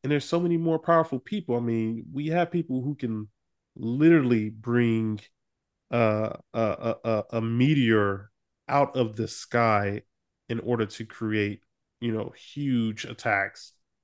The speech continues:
There's just so many different, uh, uh, just things in this world. Um,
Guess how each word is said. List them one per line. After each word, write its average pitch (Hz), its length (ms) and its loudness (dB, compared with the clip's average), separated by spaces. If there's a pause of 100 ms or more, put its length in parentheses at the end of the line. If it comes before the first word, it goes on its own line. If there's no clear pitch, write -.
(220)
There's 139 180 0
just 135 260 -2
so 131 200 2
many 110 380 0
different, 113 580 0 (220)
uh, 104 280 -4
uh, 104 180 -10 (140)
just - 300 -10
things 117 280 2
in 107 60 -2
this 101 160 -4
world. 104 500 0 (320)
Um, 104 560 0